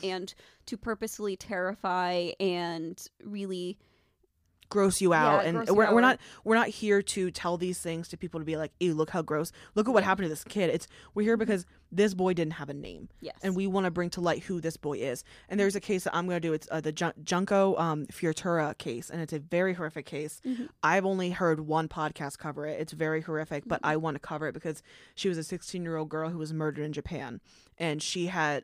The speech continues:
Speaker 2: the stuff that she went through was horrific. And she
Speaker 1: Mm-hmm.
Speaker 2: deserves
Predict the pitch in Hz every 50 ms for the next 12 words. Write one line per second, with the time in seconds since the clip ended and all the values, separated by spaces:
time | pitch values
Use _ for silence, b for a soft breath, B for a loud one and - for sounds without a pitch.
0 | - - 165 170 - - - 202 196 - 214 196 196 - 202 190 165 165 156 156
1 | - 156 151 151 151 151 - b b b b b b _ - - 180 156 156 151
2 | - - 120 120 - - 170 170 170 240 247 180 190 170 165 185 170 151 165 165
3 | 160 151 156 160 - -